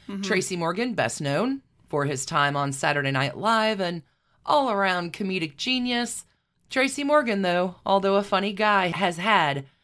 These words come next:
Speaker 2: actual heaps of not only controversy in his life, but tragedy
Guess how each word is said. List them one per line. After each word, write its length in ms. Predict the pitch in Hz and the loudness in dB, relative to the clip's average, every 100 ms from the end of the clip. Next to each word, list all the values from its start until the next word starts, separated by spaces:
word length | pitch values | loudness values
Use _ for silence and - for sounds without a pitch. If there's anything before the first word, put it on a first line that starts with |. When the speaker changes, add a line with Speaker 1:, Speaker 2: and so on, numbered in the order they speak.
| _ - | _ 0
Speaker 2:
actual 600 | 233 226 - 233 240 226 | 2 2 -2 -4 -4 -4
heaps 640 | 202 - 285 233 - - - | -8 -6 -4 -4 -4 -8 -2
of 420 | 190 196 190 175 - _ _ _ - | 4 4 4 0 -10 _ _ _ 0
not 220 | 214 208 | 0 2
only 300 | 226 247 220 | -2 -4 -8
controversy 1040 | - - 190 - 220 156 139 135 135 147 | -8 -6 -4 -4 -2 -2 0 -2 -2 -4
in 80 | 131 | -2
his 200 | 131 127 | -4 -4
life, 320 | 135 117 120 - | -2 -2 -4 -8
but 160 | 95 - | -12 -10
tragedy 800 | - 196 185 190 202 214 214 | -6 -2 0 -2 -2 -4 -4